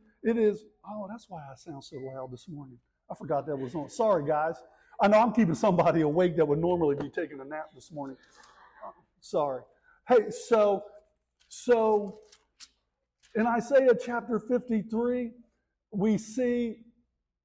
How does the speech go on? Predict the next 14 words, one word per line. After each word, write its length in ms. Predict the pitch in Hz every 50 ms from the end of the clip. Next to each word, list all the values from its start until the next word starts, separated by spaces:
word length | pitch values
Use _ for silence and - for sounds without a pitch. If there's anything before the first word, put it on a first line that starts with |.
| _ -
it 120 | 190 180 -
says 360 | - - 233 226 220 214 -
in 120 | 208 202 180
verses 400 | 214 220 214 214 208 214 - -
seven 280 | 220 208 202 208 208
and 160 | 208 202 202
eight, 180 | 208 208 214 208 - _ _ _ -
"He 100 | 226 233
was 160 | 220 208 202
oppressed 680 | - - - - - - 220 220 226 208 - - - _ - 185
and 160 | 180 170 156
he 100 | 190 185
was 160 | 180 165 143
afflicted, 640 | 160 - - - 180 175 175 - - 139 127 123